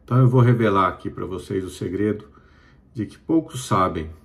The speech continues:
mas que faz uma grande diferença quando você utiliza uma Glock. Algumas pessoas têm alguma certa dificuldade aque-, e até acabam não gostando de utilizar a Glock porque ela tem uma tendência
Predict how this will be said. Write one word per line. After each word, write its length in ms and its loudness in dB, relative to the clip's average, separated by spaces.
mas 360 -8
que 140 -8
faz 300 -6
uma 200 -4
grande 400 -2
diferença 840 -6
quando 220 -6
você 680 -2
utiliza 540 -4
uma 140 -6
Glock. 380 -10
Algumas 260 -2
pessoas 340 0
têm 120 -4
alguma 500 4
certa 340 -4
dificuldade 720 -2
aque-, 480 -4
e 80 0
até 240 -4
acabam 400 -2
não 220 0
gostando 560 0
de 140 -12
utilizar 500 -6
a 20 -6
Glock 380 -4
porque 280 -8
ela 140 -6
tem 160 -6
uma 140 -2
tendência 960 -2